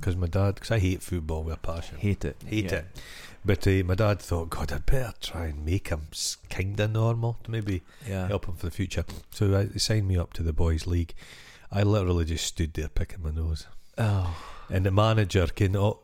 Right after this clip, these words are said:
Speaker 1: it's a fucking children's league. And the manager was, like, shouting in my face, kinda like, he thought he was Matt Busby. <laughs> I'm like, "For Christ's sake," and his son was the star performer.
Speaker 2: Of
Speaker 1: Can he
Speaker 2: course.
Speaker 1: th-, oh, you know the
Speaker 2: Yes,
Speaker 1: style.
Speaker 2: of course. And I can
Speaker 1: And I
Speaker 2: it's
Speaker 1: just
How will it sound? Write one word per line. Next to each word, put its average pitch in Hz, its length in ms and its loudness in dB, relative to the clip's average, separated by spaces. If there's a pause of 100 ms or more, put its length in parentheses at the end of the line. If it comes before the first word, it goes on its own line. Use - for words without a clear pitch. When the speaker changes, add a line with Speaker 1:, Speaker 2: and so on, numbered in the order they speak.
(280)
Speaker 1:
it's - 180 4
a - 80 -6
fucking - 480 -10
children's 80 760 -2 (200)
league. 82 480 0 (140)
And 87 100 2
the 87 80 4
manager 92 400 4
was, 80 120 -2
like, 82 160 -4
shouting 73 280 -2
in 73 60 -2
my 73 160 0
face, - 460 -2
kinda 82 240 0
like, 82 180 0
he 95 140 0
thought 101 360 2
he 85 120 0
was 78 280 -4
Matt 82 300 0
Busby. - 540 0
<laughs> - 40 -2 (1300)
I'm 92 180 -4
like, 85 220 -2
"For 87 160 -2
Christ's - 480 0
sake," 87 140 2
and 87 100 2
his 85 140 0
son 98 340 4
was 82 140 2
the 87 100 4
star 85 360 2
performer. 82 760 2
Speaker 2:
Of 104 100 0
Speaker 1:
Can 90 80 2
he 95 80 4
Speaker 2:
course. 92 140 2 (200)
Speaker 1:
th-, - 60 -2
oh, 98 80 4
you 110 200 6
know 120 180 6
the 113 80 6
Speaker 2:
Yes, 107 80 2
Speaker 1:
style. 104 340 4
Speaker 2:
of 82 40 2
course. 95 420 0
And 101 220 -2
I 95 120 -4
can 107 140 -2
Speaker 1:
And 120 120 4
I 127 180 4
Speaker 2:
it's 107 140 2
Speaker 1:
just 127 460 6